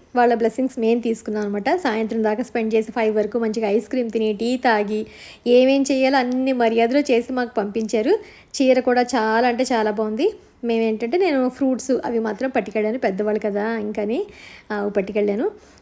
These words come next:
మెయిన్గా వాళ్ళ బ్లెస్సింగ్స్ ఉంటే చాలు అని అనిపిస్తుంది కదా. నెక్స్ట్ ఈ వీడియో మీకు ఎందుకు షేర్ చేశాను అంటే, మీకు ఇల్లు నేను చూపించదు కానీ ఇల్లు మాత్రం ఆ వయసులో కూడా చాలా నీట్‌గా పెట్టుకున్నారు పెద్దమ్మ గారు. So అది నాకు ఇన్స్పిరేషన్గా అనిపించి,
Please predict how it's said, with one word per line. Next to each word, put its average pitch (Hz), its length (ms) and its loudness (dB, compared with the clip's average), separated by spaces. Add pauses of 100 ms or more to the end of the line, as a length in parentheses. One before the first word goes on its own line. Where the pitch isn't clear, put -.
మెయిన్గా 262 400 6
వాళ్ళ 247 160 4
బ్లెస్సింగ్స్ 214 460 0
ఉంటే 226 320 2
చాలు 214 300 2 (120)
అని 233 120 -2
అనిపిస్తుంది 233 460 0
కదా. 208 100 4 (1080)
నెక్స్ట్ 247 300 -2
ఈ 277 80 0
వీడియో 269 180 0
మీకు 269 200 -2
ఎందుకు 240 200 0
షేర్ 226 320 0
చేశాను 233 300 0
అంటే, 226 460 0 (420)
మీకు 277 280 2
ఇల్లు 269 180 2
నేను 302 200 2
చూపించదు 269 480 -2
కానీ 254 260 2
ఇల్లు 240 400 -2
మాత్రం 240 540 -4
ఆ 214 200 0
వయసులో 220 320 0
కూడా 240 140 0
చాలా 233 440 0
నీట్‌గా 254 300 -2
పెట్టుకున్నారు 214 380 -2
పెద్దమ్మ 208 340 -2
గారు. 208 180 0
So - 420 -4
అది 233 280 4
నాకు 277 240 0
ఇన్స్పిరేషన్గా 240 480 0
అనిపించి, 233 460 -2